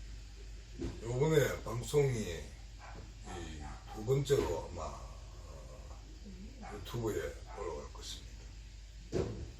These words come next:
제가 경상도 사람이다 보니까 조금 어느 속에 이 경상도의 사투리와 또한 저희 발음이 정확하지 못한 점들도 있습니다.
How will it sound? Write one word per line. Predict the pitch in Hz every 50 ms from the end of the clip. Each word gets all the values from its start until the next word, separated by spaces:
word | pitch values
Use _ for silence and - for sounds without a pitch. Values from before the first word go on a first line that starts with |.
| - - - - - -
제가 | - - 131 131 131 120 - - -
경상도 | - - 113 120 123 127 143 151 156 160 156 147 143 120 101 92 - - - - - - -
사람이다 | - - - 104 107 110 107 104 95 92 92 87
보니까 | - 101 101 92 87 - - - - - - - - - - - - - - - - - - - - - - - - - - - - 104 110
조금 | 113 113 110 - - - 135 135 123 110 - -
어느 | 110 113 123 135 127
속에 | - - - 131 135 135 127 147 143 123 101 - - - - - - 98
이 | 101 98 95 87 85 - - - - - - - - - - - - -
경상도의 | 104 107 - 123 123 127 127 123 127 127 120 107 -
사투리와 | - - 110 113 - - - 120 120 117 104 - - - - - - - - - - - - - - - - - - - - - - - - - - - - - - - -
또한 | - 101 101 101 110 107 98 95
저희 | - - 120 117 113 101 -
발음이 | - 98 107 113 117 117 110 107 - -
정확하지 | - - 95 98 110 110 104 107 110 110 104 101
못한 | 90 90 92 95 - 104 104 104 104 95
점들도 | 87 87 85 87 85 87 85 - - - 85 85 - -
있습니다. | - - - - - - - - - -